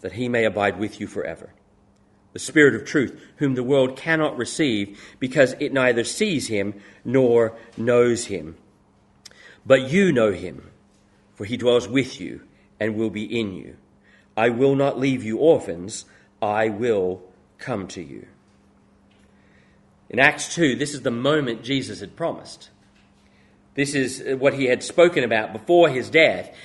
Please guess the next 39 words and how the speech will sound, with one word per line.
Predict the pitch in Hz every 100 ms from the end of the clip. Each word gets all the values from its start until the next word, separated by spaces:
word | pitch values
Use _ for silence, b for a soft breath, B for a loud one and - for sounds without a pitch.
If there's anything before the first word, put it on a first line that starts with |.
| B
and | 131 143
then | 139
remind | 135 135 156 175
us | 156
about | 127 113 107
before | 113 - 165 156
his | 127 143 120 - B B -
ascension. | 117 175 175 170 92 78 - _ _ b b b b -
The | 120
coming | 185 208 196 175
of | 151 143 127 - 127
the | 127
Spirit | - - 233 147 127 143
is | 139
an | 139 143 135
important | 127 - 226 247 156
part | 170 165
of | 135
God's | 156 151 147 -
eternal | 147 143 180 180 180
plan. | 180 180 190 110 85 - b b b b b
So | -
just | 156 226 214
as | 190
we've | 185
been | 160
seeing, | 139 190 180 131
as | 127
we've | 143 143
gone | 156 156 151
all | 156 156 147 -
along | 127 143 156 139
here | 104 107 95
through | 92 117 104 B -
Christ's | - 98 -
death | 127 131 135
and | 123
his | 101 98
resurrection | 98 87 92 135 143 151 135